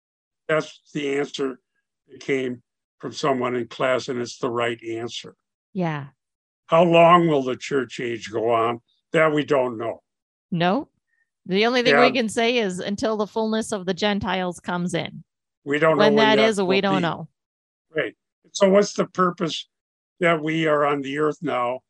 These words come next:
Speaker 1: and that there are believers and that we gather and that we pray and that we teach and that we read the Bible? Why is this all going on? Because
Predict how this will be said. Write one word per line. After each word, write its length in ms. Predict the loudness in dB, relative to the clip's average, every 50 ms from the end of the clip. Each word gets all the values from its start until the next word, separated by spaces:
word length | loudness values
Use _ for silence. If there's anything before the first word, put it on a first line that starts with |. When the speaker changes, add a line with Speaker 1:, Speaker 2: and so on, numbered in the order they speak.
| _ _ _ _
Speaker 1:
and 120 | -14 -10 -6
that 220 | -6 -6 -4 -2
there 340 | 0 0 2 2 0 -2 -6 _ _ _
are 140 | -10 -10 -10 _
believers 760 | -6 -4 0 0 0 0 -2 -2 -2 -2 -2 -4 -6 -10 -16 _ _ _ _ _
and 100 | -4 -2
that 160 | 0 0 0
we 120 | -2 -6 -4
gather 600 | -2 0 2 2 2 2 2 0 0 -2 -4 -8 _ _ _ _ _ -10
and 100 | -8 -6
that 120 | -4 -4
we 140 | -4 -4 -6
pray 560 | -6 -4 0 0 2 4 2 2 0 0 -4 _ _ _ _ _ _
and 100 | -10 -8
that 100 | -6 -4
we 180 | -4 -4 -6 -6 _ _
teach 400 | -6 -4 -4 -6 -6 -8 -12 -16 _ _ _ _ _ _
and 100 | -4 -2
that 80 | 0 0
we 160 | 0 0 0
read 220 | -2 -2 -2 -4
the 100 | -4 -4
Bible? 380 | -2 0 0 0 0 0 -2 -2
Why 200 | 0 0 0 0
is 180 | 0 -2 -6
this 200 | -8 -10 -8 -6
all 180 | -4 -4 -4 -4
going 320 | -4 -4 -2 -2 -2 -2
on? 180 | -4 -4 -6 -6 -10 _ _ _ _ _ _ _ _
Because 520 | -10 -8 -2 0 0 0 0 -2 -6 -12